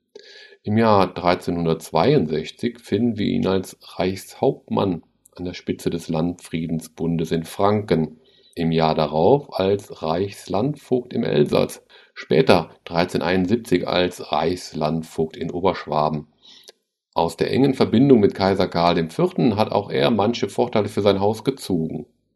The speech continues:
Der sichtbarste und nachhaltigste bestand in dem großen, unter goldener Bulle ausgefertigten Privilegium von dreizehnhundertdreiundsechzig, das in aller Form den Burggrafen von Nürnberg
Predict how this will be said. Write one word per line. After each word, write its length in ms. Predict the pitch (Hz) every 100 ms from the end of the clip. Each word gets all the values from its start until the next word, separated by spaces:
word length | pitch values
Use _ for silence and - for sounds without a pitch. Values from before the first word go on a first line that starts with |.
| _ _ _ _ _ -
Der 80 | -
sichtbarste 600 | 92 - 92 92 - 95
und 100 | 87
nachhaltigste 800 | 82 92 98 101 98 101 - 110
bestand 380 | 104 104 98
in 80 | 104
dem 120 | 95
großen, 760 | 90 85 101 147 - 165 165 -
unter 560 | - 90 90 85 80 80 _ 80
goldener 520 | 85 85 82 80 78
Bulle 440 | 80 95 120 123
ausgefertigten 1040 | 95 92 - 92 - 92 92 90 - 87 85 - _
Privilegium 840 | - 87 90 123 151 95 82 78 80
von 420 | - 87 80 82 -
dreizehnhundertdreiundsechzig, 1200 | 76 80 - 92 95 95 95 107 117 - - - _ - - -
das 160 | - 90
in 80 | 90
aller 280 | 92 135
Form 420 | 131 - 101 113 113
den 180 | 90
Burggrafen 560 | 85 92 104 87 87 82
von 220 | - 80
Nürnberg 680 | 85 123 147 80 85 127